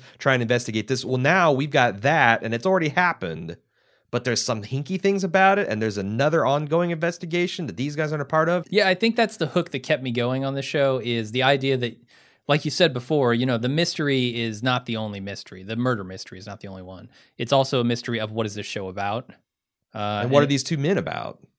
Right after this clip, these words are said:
Speaker 2: Yeah, yeah. You're trying to figure out, is this show about the, the takedown of these two guys who were implicit in, uh, the murders here? Is it about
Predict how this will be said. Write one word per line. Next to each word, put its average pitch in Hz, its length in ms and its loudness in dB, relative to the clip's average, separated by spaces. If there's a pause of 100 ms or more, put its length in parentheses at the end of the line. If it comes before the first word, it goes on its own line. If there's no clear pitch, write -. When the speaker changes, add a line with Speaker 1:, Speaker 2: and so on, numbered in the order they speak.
(440)
Speaker 2:
Yeah, 185 280 6
yeah. 135 200 0
You're 127 120 0
trying 214 220 4
to 196 40 -8
figure 180 220 2
out, 151 160 6
is 175 220 0
this 180 120 4
show 151 340 4
about 131 680 4
the, 113 240 -4
the 107 220 -6
takedown 160 580 0
of 113 100 -6
these 127 220 -2
two 127 180 -6
guys 117 440 2
who 113 100 -4
were 107 100 -4
implicit 113 520 -6
in, 107 260 -6 (460)
uh, 107 300 2
the 110 100 -2
murders 151 400 4
here? 139 580 4
Is 123 180 -2
it 120 120 -2
about 113 520 0